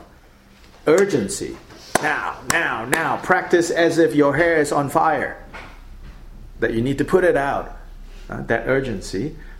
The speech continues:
plus the type A that most Americans are, it will just create, uh, a lot, a very tight,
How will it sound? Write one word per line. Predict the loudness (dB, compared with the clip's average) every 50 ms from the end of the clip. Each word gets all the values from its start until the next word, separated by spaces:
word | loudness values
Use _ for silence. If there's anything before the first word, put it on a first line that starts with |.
| -18 -12 0
plus | 4 4 4 4 4 0 -4 -4 0 2
the | 4 4 4 4 2 2 0 -4 -10 -10 -2
type | 2 2 2 2 0
A | 2 4 6 6 6 6 4
that | 4 4 2 2 0 0
most | 0 0 0 0 -2
Americans | -2 0 0 0 0 0 -2 -4 -4 -4
are, | -4 -2 0 0 -2 -2 -4 -8 -16 -20 -20 -20 -20 -20 -20 -20 -20 -20 -20 -20 -20 -18 _ -2
it | 0 0 0 0
will | -4 -4
just | -2 -4 -6 -6 -6 -10
create, | -8 -8 -4 -2 0 0 0 -2 -6 -14 -18 -20 -20 -20 -20 _ -20 -20 -20 -20 -20 -20 -20 -20 -20 -20 -20 -20 -20 -20 -20 -20 -18 -16
uh, | -16 -16 -16 -18 -20 -20 -20 -20 -20 -18 -12 -10
a | -8 -6
lot, | -4 -2 0 0 0 0 -2 -4
a | -10
very | -6 -2 0 2 2 0 -2
tight, | -6 -14 -10 -10 -10 -10 -10 -16 -20